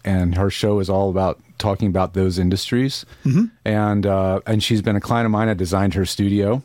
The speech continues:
Speaker 1: and, uh, so when she was ready to start a new season of her show, she made a whole new set,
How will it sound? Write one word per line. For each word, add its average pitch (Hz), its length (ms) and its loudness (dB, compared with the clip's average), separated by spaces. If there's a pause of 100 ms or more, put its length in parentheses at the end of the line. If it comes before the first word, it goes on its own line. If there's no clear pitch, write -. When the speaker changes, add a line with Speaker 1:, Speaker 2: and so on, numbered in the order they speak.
Speaker 1:
and, 98 400 0
uh, 90 420 0
so - 220 0
when 92 160 2
she - 140 -2
was 92 120 -2
ready 98 160 0
to 90 80 -2
start 101 260 0
a 95 40 0
new 92 140 0
season 98 400 0
of 90 100 -2
her 85 80 -2
show, 117 320 -2
she 110 160 -6
made 90 180 0
a 82 40 -2
whole 101 200 0
new 85 160 0
set, 156 460 0